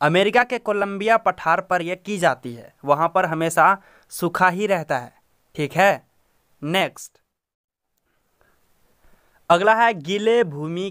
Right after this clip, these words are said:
कृषि, वेटलैंड एग्रीकल्चर। सूखे भूमि कृषि सीख गए तो गीले भूमि कृषि भी कुछ नहीं है।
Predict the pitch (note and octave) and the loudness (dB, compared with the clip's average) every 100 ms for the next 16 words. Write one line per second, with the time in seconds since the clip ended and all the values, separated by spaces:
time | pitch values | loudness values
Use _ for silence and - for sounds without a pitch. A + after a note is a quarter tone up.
0 | G3 E3 F3+ F#3 A2+ - _ - B2+ C3+ | -12 -8 -8 -8 -14 -20 _ -16 -8 2
1 | F#3+ G#3 F#3+ F3 F#3+ - D3+ F#3 A3 D3 | 2 2 0 -2 -2 -2 -2 0 -2 -2
2 | A2+ - - - _ _ _ _ - F3+ | -4 -8 -20 -20 _ _ _ _ -4 0
3 | A3 A3 G3 G3+ F#3 F#3+ F3+ G3 - F#3+ | 2 2 2 -2 -2 -4 -4 -6 -4 -4
4 | F#3+ D#3 E3 C3+ - - A2+ - B2+ F3 | -2 0 -2 -2 -8 -12 -12 -12 -6 0
5 | G#3 F#3 F#3+ F#3+ F#3 F#3 F3 F3 F#3 G3+ | 0 0 -2 -4 -4 -4 -4 -6 -6 -6
6 | F#3+ G#3 A3+ E3+ E3+ | -4 -2 0 0 -2